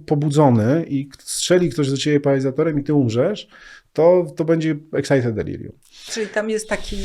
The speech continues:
Speaker 2: taki skok adrenaliny, że po prostu
Speaker 1: Coś, coś
Speaker 2: zabija
Speaker 1: takiego się
Speaker 2: człowieka.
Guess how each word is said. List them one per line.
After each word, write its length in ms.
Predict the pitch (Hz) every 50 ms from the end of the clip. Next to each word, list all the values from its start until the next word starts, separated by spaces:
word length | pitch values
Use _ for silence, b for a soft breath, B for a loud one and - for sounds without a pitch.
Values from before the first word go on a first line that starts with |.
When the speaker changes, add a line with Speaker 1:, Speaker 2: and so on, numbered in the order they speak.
| 196 202 202 - - -
Speaker 2:
taki 260 | 349 339 339 320 285
skok 280 | 285 - 285 262 - 262
adrenaliny, 600 | 240 254 254 247 240 233 233 226 226 226 208 196
że 120 | 196 196
po 120 | 196 202
prostu 260 | 190 - 208 196 - -
Speaker 1:
Coś, 280 | 202 185 175 - -
coś 280 | - - - 220 220 208 196
Speaker 2:
zabija 180 | 208 214 220 185
Speaker 1:
takiego 320 | 165 - 220 208 196 202
się 160 | - - 185
Speaker 2:
człowieka. 60 | 156